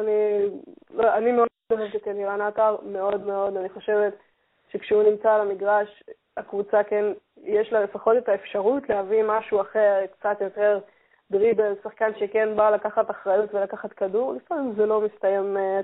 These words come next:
טוב, אני חושבת כמו הגול מול, אה, אסטנה שהגיע מהעיבוד שלו, אבל, אה, הוא שחקן שהוא, זאת אומרת, אם, תראה, אני לא ממליצה לך בשום אופן, אבל אם תראה עוד פעם את המשחק מול רעננה, אז תראה שאף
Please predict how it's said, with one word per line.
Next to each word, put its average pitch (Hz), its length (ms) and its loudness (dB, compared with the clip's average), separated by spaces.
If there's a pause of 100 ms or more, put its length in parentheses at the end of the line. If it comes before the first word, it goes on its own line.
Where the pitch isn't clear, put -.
טוב, 226 300 4
אני 190 180 -6
חושבת 202 260 -12 (140)
כמו 190 180 -4
הגול 190 340 0
מול, 196 280 0
אה, 185 100 0 (640)
אסטנה 214 460 2
שהגיע 214 380 -2
מהעיבוד 208 380 -4
שלו, 262 240 2
אבל, 220 320 0
אה, 104 300 -18
הוא 202 200 -8
שחקן 285 300 0
שהוא, 247 880 4 (400)
זאת - 80 -8
אומרת, 226 220 2
אם, 262 180 -6 (280)
תראה, 233 320 2
אני 202 120 -2
לא 214 180 0
ממליצה 208 280 0
לך 214 140 -2
בשום 202 260 -6
אופן, 208 360 0 (360)
אבל 208 160 2
אם 226 80 2
תראה 226 240 0
עוד 226 100 -4
פעם 220 200 2
את 208 80 -6
המשחק 220 360 -2
מול 220 140 -4
רעננה, 208 480 -2
אז 202 120 -6
תראה 240 240 0
שאף 302 320 2